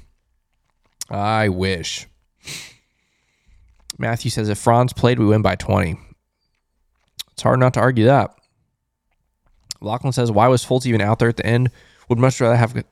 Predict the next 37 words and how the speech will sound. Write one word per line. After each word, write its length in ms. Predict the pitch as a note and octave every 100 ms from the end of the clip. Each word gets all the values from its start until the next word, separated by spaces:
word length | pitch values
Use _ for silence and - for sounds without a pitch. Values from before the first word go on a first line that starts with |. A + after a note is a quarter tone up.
| _
Cole." 360 | - A#2+ B2 F3 _ _ _ _ _
Here's 160 | - B3+
the 40 |
thing, 200 | - D4
Lachlan. 460 | G#3+ G2 - C3+ D3+ _ _ _ -
I 100 | F3
agree 240 | - D3+
with 200 | C#4+ G#3+
you. 240 | - F#2+ D#3+ _ _ _ _ _ -
However, 540 | D3 G#3+ - E2+ B2 - _ -
Markelle 680 | C3 C#3+ - A#3+ G#2 C#3 - _ -
down 220 | C3 C3
the 60 | B2+
stretch 260 | - F3+
on 120 | B2+
Monday 300 | C3 A3+ A#2
was 220 | F2+ D#2+ B2
really 480 | - - D4+ D#3
good. 340 | G#2+ G2+ - - _ _ _ _ _ _ _ _ _
Bad 360 | B2+ C#3 G3 D#4
for 80 | A#3
most 260 | G3+ F3
of 40 | C3+
the 60 |
game 180 | A#2 G#2
on 100 | - -
Monday, 240 | - - - _ _ _ _ _ - -
but 80 |
he 80 | C3
was 180 | G#3 D3+
really 540 | C3 F3+ A#3 A#3+ F#3+
good 180 | D3+ C#3+
down 160 | A#2+ A#2
the 80 | A2
stretch 400 | - G2+ - - _ _ -
on 160 | G2
Monday. 240 | A1 -